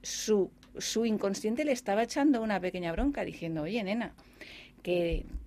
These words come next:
te estás de-, <laughs> te estás conduciendo de una manera que no es la que debes, y además tu lado femenino de sensibilidad o de intuición o de lo que fuera", que,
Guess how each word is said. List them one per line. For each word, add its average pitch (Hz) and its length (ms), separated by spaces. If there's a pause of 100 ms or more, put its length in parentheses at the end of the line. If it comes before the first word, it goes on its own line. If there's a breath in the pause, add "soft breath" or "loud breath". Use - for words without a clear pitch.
(140)
te 185 100
estás 202 360
de-, 294 80
<laughs> - 420
te 240 60
estás 208 320
conduciendo 269 840
de 269 60
una 269 120
manera 269 320
que 190 160
no 208 140
es 254 180
la 220 120
que 240 140
debes, 277 380 (380 loud breath)
y 220 60
además 214 300
tu 190 100
lado 208 220
femenino 247 500
de 196 120
sensibilidad 175 840
o 175 80
de 175 140
intuición 175 500
o 214 60
de 175 80
lo 165 80
que 165 120
fuera", 214 300
que, - 140